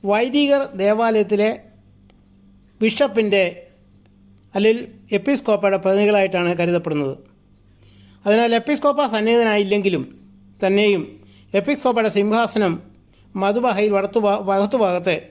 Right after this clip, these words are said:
അതായത് സ്ഥാനം കൂടിയ സ്ഥാനത്ത് അഥവാ ഇടത്തുഭാഗത്ത് ഉണ്ടായിരിക്കണമെന്ന് ശുശ്രൂഷ സംവിധാന സഹായി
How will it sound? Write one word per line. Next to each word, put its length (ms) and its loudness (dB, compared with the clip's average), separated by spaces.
അതായത് 280 0
സ്ഥാനം 420 -2
കൂടിയ 380 -2
സ്ഥാനത്ത് 440 -2
അഥവാ 240 0
ഇടത്തുഭാഗത്ത് 800 0
ഉണ്ടായിരിക്കണമെന്ന് 760 0
ശുശ്രൂഷ 380 -4
സംവിധാന 460 0
സഹായി 440 0